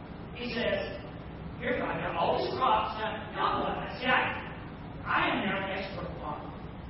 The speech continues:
Because Friday a week ago, I went out and rode the combine with Chris Evans. And we combined so many people.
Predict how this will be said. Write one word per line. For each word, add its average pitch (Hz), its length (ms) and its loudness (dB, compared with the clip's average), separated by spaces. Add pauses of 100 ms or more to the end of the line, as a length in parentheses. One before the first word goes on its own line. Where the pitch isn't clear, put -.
(720)
Because - 380 0
Friday 240 400 2
a - 80 -2
week - 320 2
ago, 143 380 -2 (100)
I - 260 2
went 175 160 -2
out 165 360 0
and 147 120 -6
rode 165 220 0
the - 220 -4
combine 160 580 -2 (160)
with - 160 -6
Chris - 240 -6
Evans. - 400 -8 (840)
And - 200 -4
we 208 340 2
combined 202 720 0
so - 140 -8
many - 180 -6
people. - 480 -8